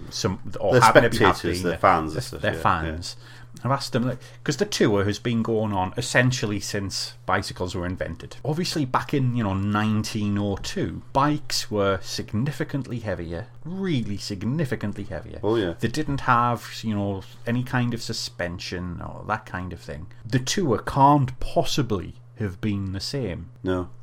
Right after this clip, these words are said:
Speaker 1: It can't possibly have been the same event as it is now, 'cause they just, there was no way. Uh, and I've never had a sensible answer back from any of them to explain to me as someone who doesn't really know much about, about
Speaker 2: Yeah.
Speaker 1: it.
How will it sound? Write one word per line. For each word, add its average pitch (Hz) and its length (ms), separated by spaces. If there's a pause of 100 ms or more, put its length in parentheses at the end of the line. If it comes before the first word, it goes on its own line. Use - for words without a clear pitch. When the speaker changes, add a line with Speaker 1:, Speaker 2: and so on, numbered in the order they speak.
(140)
Speaker 1:
It - 160
can't 143 320
possibly 123 600
have 95 140
been 104 220
the 95 80
same 101 280
event 95 360
as 90 100
it 92 100
is 92 180
now, 104 320 (400)
'cause 113 400 (160)
they 120 120
just, 127 260 (160)
there 123 100
was 117 140
no 147 260
way. 143 640
Uh, 131 80 (200)
and 127 400 (580)
I've 127 120
never 151 260
had 127 520 (120)
a 123 60
sensible 123 640
answer 139 400
back 123 320
from 143 180
any 147 240
of 151 140
them 151 260 (120)
to 135 120
explain 127 420
to 113 120
me 123 280
as 95 120
someone 107 320
who 101 100
doesn't 110 300
really 107 240
know 104 180
much - 220
about, 85 280 (120)
about 92 240
Speaker 2:
Yeah. 95 180
Speaker 1:
it. 90 80